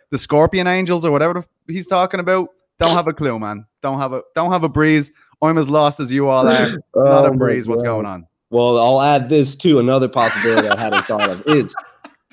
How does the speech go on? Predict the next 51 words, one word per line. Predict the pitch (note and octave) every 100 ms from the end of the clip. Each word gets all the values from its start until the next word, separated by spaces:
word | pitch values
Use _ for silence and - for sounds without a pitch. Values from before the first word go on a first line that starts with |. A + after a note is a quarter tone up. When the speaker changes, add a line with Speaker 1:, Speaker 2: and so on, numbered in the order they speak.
| _
Speaker 2:
are | A2 C3+
we | E3+
cloning | - - F3+ G3 F#3+
someone | F#3 F#3 F#3 F3+ F3 E3 -
and | C#3 C#3+ C#3
Speaker 1:
Oh, | E3+ D#3+
Speaker 2:
take | D#3+ D3+
Speaker 1:
Jesus. | F#3+
Speaker 2:
harvesting | G3+ D3 D3+ D3 D3+ C3+
the | A#2+
organs | C3 D3 D3 B2 A#2 A2+ -
for | B2+
myself? | A#2 G#2+ - C#3 G2
So | - A#2
are |
you | B2+ C#3+
just | D3 A2+
growing | C#3+ C#3+ C#3
a | A2+
Jose | A#2 C3+ B2 A#2+
clone | C#3 C3 B2+
in | A#2
a | G#2
tube | F2+ D#3+ D3 D3+ B2
and | A2+
then | A2
say | G#2+ B2+
my | B2+ A#2
liver | A2 C#3 B2+ A#2+ G2 - - _ _
fails | A#2+ A2 G#2+ G2+
and | - A2
then | A2
they | A2+
could | A2 A2
just | G#2 -
take | A2+ A2
this | G2
healthy | A#2+ A2 C3
Speaker 1:
No |
Speaker 2:
liver | E3
Speaker 1:
one | F3
cares | - F3 F3 D#3+
about | D#3+ E3
the |
Speaker 2:
liver? | C#3 C#3+ B2
Speaker 1:
liver. |
It's | A#2+
about | B2+ C#3 C#3+
your | C#3+
hair, | A2+ C#3 C#3+
mate. | C#3 A2+ G#2